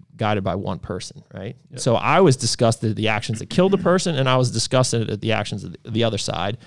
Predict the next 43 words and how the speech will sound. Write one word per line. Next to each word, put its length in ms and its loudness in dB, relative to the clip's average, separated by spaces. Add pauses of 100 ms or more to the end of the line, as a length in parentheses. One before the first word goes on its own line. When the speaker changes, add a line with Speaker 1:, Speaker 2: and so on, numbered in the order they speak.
(440)
Speaker 1:
y-, 80 4
you 260 4
know, 160 4
who 80 4
were 120 4
calling 500 2
death 260 -2
to 60 0
all 200 2
cops 440 -2
and 100 -6
all 160 -8
that 120 -8
other 120 -12
stuff, 300 -18
right? 200 -6
Like, 140 0
so 120 0
that's 180 2
just 220 -4
crap. 240 -6 (840)
And 160 4
for 160 4
me, 460 6
I'm, 320 2
that's 220 2
a 80 6
safe 400 4
place 260 2
for 160 -2
me, 340 0 (460)
because 340 6
if 140 4
you 220 6
don't 240 6
agree 320 0
with 160 2
that, 340 2 (2000)
I'm, 300 4
I'm 240 2
good 160 2
with 180 -10
that, 200 -10